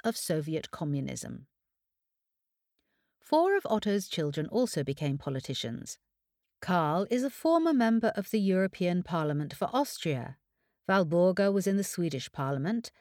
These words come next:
Gabriella was the Georgian ambassador to Germany, and Georg is the Hungarian ambassador to France.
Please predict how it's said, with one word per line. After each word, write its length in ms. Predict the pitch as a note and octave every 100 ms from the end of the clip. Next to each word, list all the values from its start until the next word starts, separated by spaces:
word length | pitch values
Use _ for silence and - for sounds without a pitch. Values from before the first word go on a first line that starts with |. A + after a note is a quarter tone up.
| _ -
Gabriella 760 | F#3+ E3 F3+ F3 F3+ A3+ B3+
was 180 | G#3 F#3+
the 100 | F3
Georgian 520 | D3 F#3+ G#3 F#3+ F3+
ambassador 580 | F3 E3 D#3+ - E3 D#3+
to 140 | D#3+
Germany, 640 | D3 F3 E3+ F3 F3 F3 E3+ _ _ _ _
and 260 | D4 D#4+ -
Georg 560 | D4+ C#4 G#3+ G#3 G#3 -
is 180 | G#3 F#3+
the 80 | A3
Hungarian 640 | A3+ A3+ E3+ D3+ D#3+ E3
ambassador 500 | E3 D#3+ B2+ - C#3+
to 120 | C#3 C#3+
France. 640 | A3 G3+ B2 - -